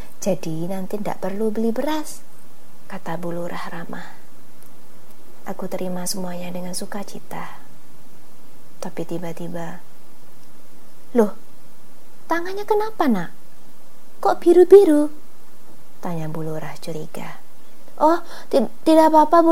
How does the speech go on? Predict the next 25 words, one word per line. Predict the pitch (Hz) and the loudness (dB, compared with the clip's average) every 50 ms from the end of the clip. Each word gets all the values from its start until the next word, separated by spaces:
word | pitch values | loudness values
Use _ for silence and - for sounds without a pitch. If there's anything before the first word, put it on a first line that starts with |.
| 320 | 6
Lurah. | 320 330 330 349 339 - - - - - - - - | 6 6 4 2 0 0 -2 -2 -2 -2 -2 -2 -2
Kemarin | - 277 277 269 269 269 285 302 320 311 | -2 0 2 2 2 4 4 4 4 4
waktu | 285 269 269 - - - 254 254 254 | 2 0 0 -2 0 2 2 4 4
di | 233 247 247 233 | 4 4 2 2
desa | 233 226 226 226 240 262 277 - | 2 2 2 0 0 0 0 2
kejatuhan | 269 247 254 247 240 - 233 226 240 233 220 220 | 2 2 2 2 0 0 0 0 2 2 2 2
balok. | 202 196 196 180 160 180 190 208 220 214 - - - - 277 294 - - - - - - 233 | 2 0 0 0 0 0 0 0 -2 -2 -2 -4 -4 -4 -4 -4 -2 -2 -2 -2 -2 -2 -2
Maklum | 220 - - - - 233 240 247 240 | -2 -2 -2 -2 0 0 0 0 0
pakai | 240 233 220 220 - - - - | 0 -2 -4 -4 -4 -4 -4 -4
kayu | - 208 208 208 208 | -4 -2 -2 -2 -2
bakar," | 185 202 196 190 185 - - - - 240 254 262 269 240 226 - - - - - - - - - - - | -2 -2 -2 -2 -2 -4 -4 -4 -2 0 0 0 0 0 -2 -2 -2 -2 -2 -2 -4 -4 -4 -4 -4 -4
jawabku | - 175 156 156 156 - - - 180 | -2 -2 -2 -2 -2 -2 -2 -2 -2
berbohong. | 170 170 165 165 156 156 156 - - 175 165 160 165 165 - - - - - - - - - - - - - - - - - - - - - - - - - - - - - - - - - - - - - - | -2 -2 -2 -2 -4 -4 -4 -4 -4 -4 -4 -4 -4 -4 -4 -4 -4 -4 -4 -4 -4 -4 -4 -4 -4 -4 -4 -4 -4 -4 -4 -4 -4 -4 -4 -4 -4 -4 -4 -4 -4 -4 -4 -4 -4 -4 -4 -4 -4 -4 -4 -2
"Bodoh, | - - 311 302 - - - - - - 302 - - - - - - - - - - | -2 -2 -2 -2 -2 -2 -2 -2 0 0 0 0 0 -2 -2 -4 -4 -4 -4 -2 0
bilang | - 370 381 392 392 - - | 4 4 4 4 4 0 0
saja | - 381 403 403 - - 403 392 | 0 0 0 0 2 2 2 2
terus | - 349 349 330 | 2 0 0 0
terang | - 349 349 359 349 | 0 0 0 0 0
sama | 349 - 349 359 359 359 359 | 0 -2 -2 0 0 2 2
Bu | 370 | 2
Lurah. | 370 381 403 427 427 403 370 370 359 370 381 - - - - - - - - - - | 2 2 2 2 2 2 2 2 2 2 0 0 -2 -4 -4 -4 -4 -4 -4 -2 0
Kamu | - 403 415 440 403 | 2 2 4 4 4
pasti | 440 427 403 - - 453 | 4 4 6 8 6 6
akan | 403 - 330 302 277 | 6 6 2 2 2
ditolong. | 277 - - 240 226 220 202 202 208 | 2 2 2 2 2 2 2 0 0